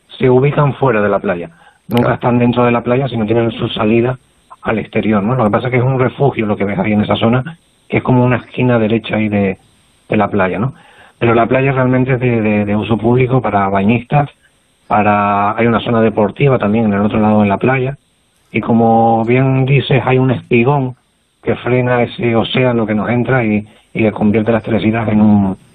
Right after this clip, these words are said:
Speaker 1: en una playa muy tranquila.
Speaker 2: Mm.
Speaker 1: Está como unos ocho o nueve kilómetros de la capital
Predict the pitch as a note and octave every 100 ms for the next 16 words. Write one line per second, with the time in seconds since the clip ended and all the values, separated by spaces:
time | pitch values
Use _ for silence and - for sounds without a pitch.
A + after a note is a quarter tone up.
0 | _ _ - A2+ A#2 A2 A2+ B2 G#2+ A2+
1 | B2 A2 F#2+ E2+ E2+ E2 - _ _ _
2 | - C#3+ C3 B2+ C3 B2+ A#2 G#2+ C3 C3+
3 | - B2 A#2+ B2+ A#2+ A2 C3 B2 G2+ F2+
4 | G2 F#2+ F#2+ F#2+ G#2 G2+ C3 C#3+